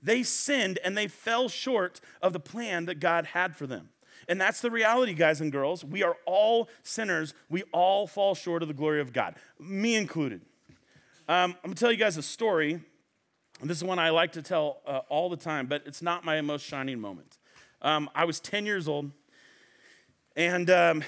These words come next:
do any of you have a mom or dad that's, like, really handy with tools and stuff like that, always building stuff? My, my dad, he's a, like, master carpenter, super, super good. And, and what's cool about my dad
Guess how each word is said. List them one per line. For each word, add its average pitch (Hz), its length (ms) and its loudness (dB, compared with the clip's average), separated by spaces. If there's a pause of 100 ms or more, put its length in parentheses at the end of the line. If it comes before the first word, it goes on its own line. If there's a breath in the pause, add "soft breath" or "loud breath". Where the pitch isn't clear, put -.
(100 loud breath)
do 208 180 -2
any 233 160 2
of 226 100 0
you 220 120 0
have 202 260 2
a 180 80 0
mom 180 240 0
or 175 80 2
dad 165 340 2
that's, 151 140 -6
like, 139 140 -2
really 160 240 -2
handy 160 260 -4
with 151 120 -4
tools 151 440 -4
and 143 100 -8
stuff 143 160 -6
like 135 120 -8
that, 135 160 -2
always 131 240 -2
building 131 160 -8
stuff? 123 240 -6
My, 160 200 -2
my 170 220 2
dad, 175 360 6
he's 160 260 -8
a, 127 240 2
like, 117 240 -4
master 143 420 -4
carpenter, 139 520 -4
super, 170 420 -10
super 147 280 -4
good. 143 340 -2 (360 loud breath)
And, 190 260 4 (120)
and 196 160 0 (160)
what's 160 260 0
cool 285 220 2
about 247 180 6
my 208 120 4
dad 208 420 4